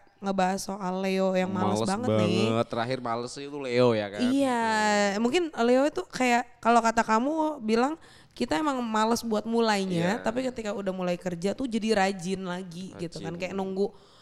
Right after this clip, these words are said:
Speaker 1: nunggu start awalnya aja sebenarnya.
Speaker 2: Mm-mm.
Speaker 1: Ini kayak batasan gitu sebenarnya ya?
Speaker 2: Iya sih, kayak batasan gitu. Jadi pas ke yang nomor tujuh nih, Libra itu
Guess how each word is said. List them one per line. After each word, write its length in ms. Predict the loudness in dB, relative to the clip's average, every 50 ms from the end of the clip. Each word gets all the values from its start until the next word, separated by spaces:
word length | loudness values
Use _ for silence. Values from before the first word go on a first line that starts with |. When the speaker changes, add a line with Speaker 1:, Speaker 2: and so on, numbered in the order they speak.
| -20 -6
Speaker 1:
nunggu 340 | 0 0 2 2 2 0 -2
start 320 | -2 -2 -4 -2 -2 -2 -6 -8 -18 _ _
awalnya 540 | -2 0 2 2 4 2 2 0 -2 -4 -6
aja 260 | -6 -6 -4 -4 -4 -4
sebenarnya. 540 | -4 -8 -10 -8 -8 -8 -8 -6 -4 -6 -6
Speaker 2:
Mm-mm. 280 | -6 -10 -18 -16 -8 -6
Speaker 1:
Ini 100 | -4 0
kayak 180 | 2 2 2 2
batasan 400 | 0 -2 -2 -4 -4 -2 0 0
gitu 160 | 0 -2 -4
sebenarnya 480 | -2 -2 -2 -2 -2 -2 -4 -4 -4 -2
ya? 20 | 2
Speaker 2:
Iya 140 | 2 2
sih, 200 | 2 2 -2 -4 -6
kayak 240 | -2 -2 -4 -2 -2
batasan 380 | -2 -4 -4 -4 -6 -6 -6 -6
gitu. 160 | -8 -8 -8
Jadi 240 | -6 -6 -8 -8 -6
pas 280 | -4 -4 -4 -4 -6 -10
ke 240 | -10 -8 -6 -4 -4 -4 -2 -2 -2 -2 -2 -2 -4 -4
yang 140 | -4 -4 -6
nomor 220 | -6 -6 -8 -8
tujuh 260 | -8 -8 -8 -6 -6 -6
nih, 340 | -4 -2 -2 -2 -2 -4 -6 -14 -16
Libra 440 | -10 -8 -8 -8 -4 2 4 6 6
itu 380 | 6 4 2 6 6 8 8